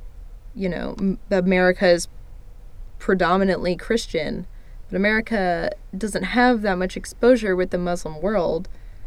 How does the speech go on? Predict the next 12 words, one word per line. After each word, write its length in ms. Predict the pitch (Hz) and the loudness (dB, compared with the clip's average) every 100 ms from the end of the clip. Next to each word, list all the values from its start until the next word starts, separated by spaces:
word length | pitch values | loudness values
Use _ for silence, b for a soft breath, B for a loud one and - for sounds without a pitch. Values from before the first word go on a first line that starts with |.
| b | b
So 440 | - - 196 180 - | -4 6 8 8 4
it's, 440 | - 180 - - - - - - | 0 0 -2 -6 -10 -12 -12 -6
you 140 | 196 | -2
know, 100 | 165 | -2
we 500 | 147 185 190 180 165 - - - - - - - - | -2 0 0 0 -4 -8 -14 -14 -12 -12 -10 -10 -12
form 340 | - 277 262 | 2 4 6
our 140 | 208 190 | 4 4
opinions 500 | - 294 269 226 196 | 2 4 6 4 2
of 100 | 180 | -2
Islam 440 | 185 254 254 226 | -2 2 2 2
based 360 | 190 185 185 190 | 4 4 4 0
on 300 | 180 175 | -2 -2